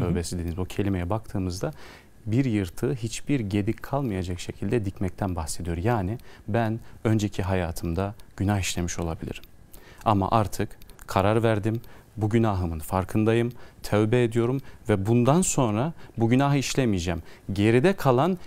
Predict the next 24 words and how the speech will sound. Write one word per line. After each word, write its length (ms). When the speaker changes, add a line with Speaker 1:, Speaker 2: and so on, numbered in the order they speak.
Speaker 2:
hiçbir 440
şeyi 300
de 140
beraberimde 680
getirmeyeceğim. 680
Orayı 360
ben 200
diktim, 440
orayı 300
sıvadım, 600
kapadım. 500
O 160
güne 200
ait, 500
o 100
günlere 360
ait 280
bir 140
şeyi 220
yanımda 320
getirmeyeceğim. 720
Yani 300
bir 160
resim. 380